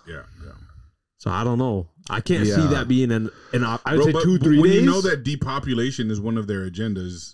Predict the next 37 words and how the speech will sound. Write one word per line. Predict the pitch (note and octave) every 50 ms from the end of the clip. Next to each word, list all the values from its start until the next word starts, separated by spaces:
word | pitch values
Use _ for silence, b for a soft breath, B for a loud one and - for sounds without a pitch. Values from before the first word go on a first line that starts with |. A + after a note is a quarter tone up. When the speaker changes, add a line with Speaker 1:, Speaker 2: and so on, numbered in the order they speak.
| _ _ -
Speaker 1:
you | G2 F2+
can't | - G#2 E2 E2+ D#2+ - _ _ _ _ -
Speaker 3:
Bill | F#2 E2+
Speaker 1:
put | - F#2+
it | E2+ E2
Speaker 3:
Gates. | D#2+ F2+
Speaker 1:
past | F#2 F#2 - -
them. | D#2+ E2 - _ _ _ _
Speaker 2:
But | - D#3+ C#3+
then | F#3 G3+
they | G#3+ G3+
kinda | - - F3+ F3+ E3+
have | D#3 D#3+ D#3+ -
to | D3 B2+
figure | - D#3 C#3+ C#3+ D3+
out | C#3+ C3 B2
a | A2+
resolution | A#2 C3 B2+ G#2+ A2+ G#2 A#2 C#3+ G3+ F#3+ - C3+ A2
as | G#2+ G2+ G2
well | G#2 C3 D#3+ -
Speaker 1:
And | C#3 D3+
Speaker 2:
for | A2
Speaker 1:
if | -
you | D#3+ D#3+
wanna | F3 F#3 F3+ D#3+
know, | D#3+ D#3+ D3+ C#3+ C3 B2+
speaking | - - - D3 C#3 C3+
of | B2+ A#2+
Bill | B2+ B2+ A#2+
Gates, | A2 G2+ C3 C3 B2 -
who | - B2 A#2+ -
owns | G2+ A2 B2+ D3+ D#3 C#3 A#2+ G#2
most | A2 A2+ A2+ A2+ -
of | -
the | - G2
farmland | - G#2 G#2 G#2+ G#2 G#2 G2+ G2+ G2+ G2+ G#2 - -
Speaker 2:
Yeah. | - - - -